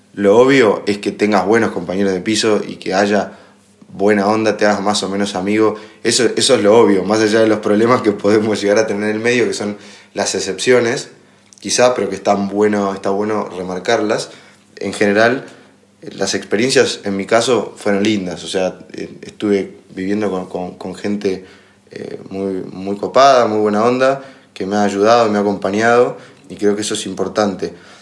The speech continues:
para remarcar. Eh, finalmente, creo que habría que, como para ir dándole un cierre a este capítulo,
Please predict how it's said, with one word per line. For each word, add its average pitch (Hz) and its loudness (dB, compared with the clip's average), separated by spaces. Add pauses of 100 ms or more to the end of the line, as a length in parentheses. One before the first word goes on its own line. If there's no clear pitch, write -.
(160)
para 95 -2
remarcar. 95 -4 (400)
Eh, - -2 (400)
finalmente, 143 0
creo 123 2
que 101 0 (420)
habría 101 -2
que, 95 -2 (140)
como 92 -6
para 92 -2
ir 104 2
dándole 107 0
un 104 -2
cierre 110 -2
a - -2
este 98 -4
capítulo, 113 -2